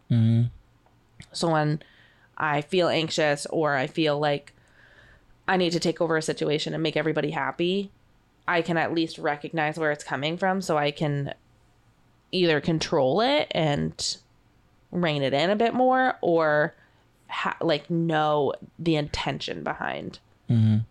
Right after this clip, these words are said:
Speaker 2: my, these, like, relatively involuntary thoughts.
Speaker 1: Okay. Word. Good. Journals. So I'm, I'm, I, as you know, I make music. So that, uh,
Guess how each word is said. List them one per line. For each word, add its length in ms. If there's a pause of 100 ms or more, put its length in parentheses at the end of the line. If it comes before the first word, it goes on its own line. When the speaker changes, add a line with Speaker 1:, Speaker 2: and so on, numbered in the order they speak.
(120)
Speaker 2:
my, 200
these, 280
like, 180 (420)
relatively 680
involuntary 520
thoughts. 500 (260)
Speaker 1:
Okay. 320 (800)
Word. 340 (1400)
Good. 340 (500)
Journals. 600 (120)
So 440 (1400)
I'm, 400
I'm, 340 (160)
I, 260 (340)
as 220
you 80
know, 320
I 200 (140)
make 180
music. 380
So 260 (100)
that, 340 (520)
uh, 280